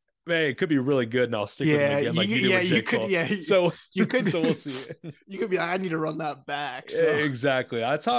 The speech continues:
Speaker 1: I hope it's that good. I think it could be that good for sure. But I had to have Kendrick to build this lineup around.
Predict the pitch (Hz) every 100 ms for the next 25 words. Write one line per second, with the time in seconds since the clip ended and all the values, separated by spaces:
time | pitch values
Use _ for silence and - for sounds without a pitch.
0 | 196 147 151 180 143 - 127 110 117 107
1 | 113 165 143 123 - 147 131 123 117 110
2 | 117 110 117 104 143 127 123 _ _ _
3 | _ 127 143 117 - _ _ - 135 127
4 | 131 120 107 107 - 117 107 - 110 104
5 | 117 110 107 101 113 107 101 107 104 101
6 | 101 101